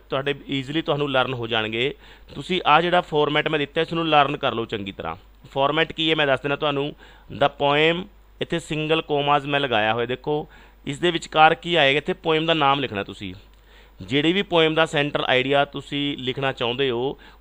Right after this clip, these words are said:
ਉਸ ਪੋਇਮ ਦਾ ਇਸ ਬਲੈਂਕ ਦੇ ਵਿੱਚ ਨੇਮ ਫਿਲ ਕਰ ਲੈਣਾ ਹੈ, ਠੀਕ ਹੈ। Is composed by,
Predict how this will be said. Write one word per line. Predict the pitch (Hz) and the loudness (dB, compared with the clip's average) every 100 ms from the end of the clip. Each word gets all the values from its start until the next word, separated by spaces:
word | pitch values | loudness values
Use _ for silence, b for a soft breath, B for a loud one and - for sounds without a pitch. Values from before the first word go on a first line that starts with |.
| - | -8
ਉਸ | 151 - | -8 -4
ਪੋਇਮ | 151 147 156 | 0 2 4
ਦਾ | 156 156 | 6 6
ਇਸ | - 151 | 4 -6
ਬਲੈਂਕ | 143 139 139 139 | -2 2 2 0
ਦੇ | 147 | -2
ਵਿੱਚ | 147 147 | -4 -4
ਨੇਮ | 156 139 135 135 | -2 0 0 -2
ਫਿਲ | 135 131 | -6 -2
ਕਰ | 117 | -2
ਲੈਣਾ | 92 92 | -4 -6
ਹੈ, | 90 113 - | -8 -12 -14
ਠੀਕ | - 143 | -8 -6
ਹੈ। | 180 B B B 139 | -6 B B B -2
Is | 160 160 - | -2 -2 -2
composed | 170 165 151 151 156 147 147 | 0 0 2 2 2 -2 -2
by, | 139 135 139 | 4 6 6